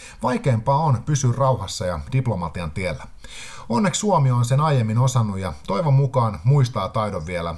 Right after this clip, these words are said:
tulevaisuudessakin, vaikka nykyhetki ei kovin rohkaisevalta näytäkään. Jos hivenen positiivista tilanteessa haluaa nähdä, niin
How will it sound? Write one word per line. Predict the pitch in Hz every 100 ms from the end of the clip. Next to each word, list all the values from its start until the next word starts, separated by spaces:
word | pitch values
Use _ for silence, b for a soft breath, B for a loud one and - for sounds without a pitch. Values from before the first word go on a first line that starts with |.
| -
tulevaisuudessakin, | 131 117 92 90 85 73 - - 104 90 71 B B -
vaikka | 123 120
nykyhetki | 123 120 104 107 - 143
ei |
kovin | 131 123 117
rohkaisevalta | 113 107 107 101 95 95
näytäkään. | 92 87 76 - - - - - - - - - - - B B B -
Jos | 151 135
hivenen | 185 185 131
positiivista | 127 151 135 117 104 104
tilanteessa | 110 139 120 107 95 98
haluaa | 98 98 101
nähdä, | 117 110 98
niin | 87 85